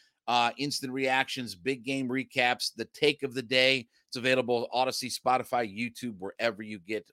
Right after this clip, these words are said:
all of your podcasts from. So we may learn more about the Atlanta Hawks than we have the entirety of this season, starting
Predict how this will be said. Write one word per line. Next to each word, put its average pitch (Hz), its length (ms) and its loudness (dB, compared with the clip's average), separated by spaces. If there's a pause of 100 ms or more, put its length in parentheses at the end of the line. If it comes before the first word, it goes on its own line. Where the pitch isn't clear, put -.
all 104 200 0
of 90 120 -8
your 95 120 -8 (100)
podcasts 90 680 -6 (380)
from. 82 500 -2 (1500)
So 208 180 10
we 220 240 2
may 320 260 4
learn 151 680 4
more 143 680 4
about 117 600 4
the 117 160 0
Atlanta 117 500 2
Hawks - 720 0 (380)
than 127 240 0
we 131 140 -2
have 117 520 0 (320)
the 120 160 -4
entirety 147 640 2
of 113 220 -4
this 120 180 -6
season, 95 640 -4 (380)
starting 165 640 6